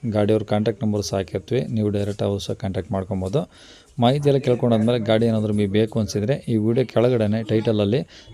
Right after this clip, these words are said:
ಸಂಪರ್ಕಿಸಿ ಅಂತೇಳಿ ಗಾಡಿಯವ್ರದ್ದೇ ಕಾಂಟ್ಯಾಕ್ಟ್ ನಂಬರ್ ಸಹ ಇರುತ್ತೆ ವಿಡಿಯೋ ಕೆಳಗಡೆ, ನೀವು ಡೈರೆಕ್ಟ್ ಅವರು ಸಹ ಕಾಂಟ್ಯಾಕ್ಟ್ ಮಾಡ್ಕೊಬೋದು. ಆ, ಇನ್ನು Facebook-ಅಲ್ಲಿ ಏನಾದರೂ ವಿಡಿಯೋ ನೋಡ್ತಿದ್ರೆ ನಿಮಗೆ ಕಾಂಟ್ಯಾಕ್ಟ್ ನಂಬರ್ ಸಿಗೋದಿಲ್ಲ. ಕಾಂಟ್ಯಾಕ್ಟ್ ನಂಬರ್ ಬೇಕು ಅಂದರೆ ನೀವು YouTube ಬಂದ್ಬಿಟ್ಟು ರಾಜ್ ಫೋರ್ಟ್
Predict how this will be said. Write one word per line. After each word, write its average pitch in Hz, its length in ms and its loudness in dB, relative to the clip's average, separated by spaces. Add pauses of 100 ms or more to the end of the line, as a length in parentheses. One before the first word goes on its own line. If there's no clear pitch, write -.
ಸಂಪರ್ಕಿಸಿ 135 680 2
ಅಂತೇಳಿ 107 360 2
ಗಾಡಿಯವ್ರದ್ದೇ 107 540 0
ಕಾಂಟ್ಯಾಕ್ಟ್ 107 360 -2
ನಂಬರ್ 107 200 0
ಸಹ 98 140 -4
ಇರುತ್ತೆ 98 360 -2
ವಿಡಿಯೋ 101 320 2
ಕೆಳಗಡೆ, 101 440 0
ನೀವು 107 140 0
ಡೈರೆಕ್ಟ್ 107 340 2
ಅವರು 104 180 0
ಸಹ 120 140 -4
ಕಾಂಟ್ಯಾಕ್ಟ್ 101 460 -4
ಮಾಡ್ಕೊಬೋದು. 104 600 0 (560)
ಆ, 120 260 2
ಇನ್ನು 127 200 2
Facebook-ಅಲ್ಲಿ 139 560 4
ಏನಾದರೂ 123 280 4
ವಿಡಿಯೋ 113 180 4
ನೋಡ್ತಿದ್ರೆ 110 320 2
ನಿಮಗೆ 110 140 2
ಕಾಂಟ್ಯಾಕ್ಟ್ 104 360 2
ನಂಬರ್ 101 200 0
ಸಿಗೋದಿಲ್ಲ. 107 500 0
ಕಾಂಟ್ಯಾಕ್ಟ್ 120 460 0
ನಂಬರ್ 113 220 2
ಬೇಕು 123 340 4
ಅಂದರೆ 104 200 4
ನೀವು 101 220 4 (520)
YouTube 143 340 6
ಬಂದ್ಬಿಟ್ಟು 120 560 4 (240)
ರಾಜ್ 127 340 4
ಫೋರ್ಟ್ 117 520 2